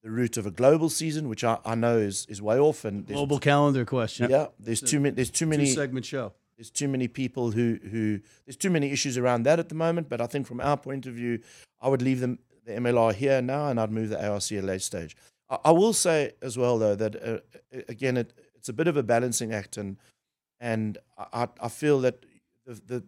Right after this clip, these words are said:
Speaker 1: with all the best respect in the world, I'm not necessarily sure that rugby is going to, i-, i-, is, is going to suffer because you happen to be playing at the same time of the N B A or the N F L or N H L. I just think to be playing rugby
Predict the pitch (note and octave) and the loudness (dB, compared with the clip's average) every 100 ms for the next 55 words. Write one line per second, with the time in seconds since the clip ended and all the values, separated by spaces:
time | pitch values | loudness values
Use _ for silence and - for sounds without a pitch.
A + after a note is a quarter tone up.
0 | - _ _ - C#3 - _ D#3 D#3+ D3+ | -16 _ _ -6 -6 -6 _ 2 2 4
1 | B2+ - A2 B2 A2 A2+ A2 G#2+ G2 E2+ | 2 0 -4 -8 -10 -10 -4 0 0 -2
2 | _ _ _ _ _ D3 D#3 E3+ D3 C#3 | _ _ _ _ _ 0 4 4 2 0
3 | - C#3+ B2 - B2+ G#2 G#2+ A#2+ B2 A2 | 2 0 0 -2 -2 -2 2 4 4 4
4 | A#2+ A#2 A2 F#2+ A#2+ A2+ G#2+ G#2+ - A#2+ | -2 0 -2 -2 2 2 2 -4 -6 -2
5 | A2 A2 G#2 G2 - _ _ _ _ A2+ | 0 0 0 -4 -10 _ _ _ _ -14
6 | - A#2 - A#2 G2+ B2 G#2+ A#2 A2+ G#2+ | -6 -6 -4 -8 -8 -10 -4 -4 -2 0
7 | - C3 C3 G2+ A2+ B2+ G#2 G#2+ A2 B2+ | 2 0 -2 -4 -6 -6 -6 -6 -4 -4
8 | B2 G#2+ A2+ A#2+ A2+ G#2+ F2+ - A2+ G#2+ | -6 -10 -8 -4 -2 -2 -6 -6 -6 -6
9 | A2 G#2 G#2 G#2 F#2+ G2 G2 G2 F#2 F#2+ | -6 -6 -6 -6 -4 0 0 0 -4 -6
10 | G#2 G2 G#2+ F#2+ F#2+ - - _ - F#2+ | -8 -4 -2 -2 -4 -10 -20 _ -10 -6
11 | A2+ G#2+ G2+ A#2 G2+ G2 - _ _ _ | -2 -2 0 0 0 -2 -10 _ _ _
12 | - C#3+ D3+ D3 - A#2+ - A2+ A2+ D3 | 2 6 6 4 0 -4 -4 -8 0 4
13 | C#3+ B2+ G#2+ E2+ G2+ G2 | 4 4 0 -2 -8 -10